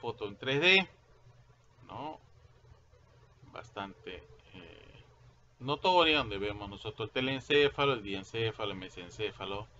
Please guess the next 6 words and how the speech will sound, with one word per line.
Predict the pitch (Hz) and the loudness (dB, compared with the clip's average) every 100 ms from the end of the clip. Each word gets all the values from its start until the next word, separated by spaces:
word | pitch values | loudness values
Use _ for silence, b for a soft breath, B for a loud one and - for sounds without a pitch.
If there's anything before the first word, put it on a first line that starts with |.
| B B B - - | B B B -20 -18
el | 90 | -14
metencéfalo | 92 131 135 143 - 131 - 135 147 - 98 | -4 -4 -2 -4 0 -2 2 2 2 -2 -10
y | 92 | -8
el | 85 | -8
mielencéfalo, | 90 98 110 104 90 - - 78 - - - - - - - - - - | -12 -6 -2 -2 -2 -10 -14 -16 -16 -18 -18 -20 -20 -20 -20 -20 -20 -16
¿no? | 131 | -14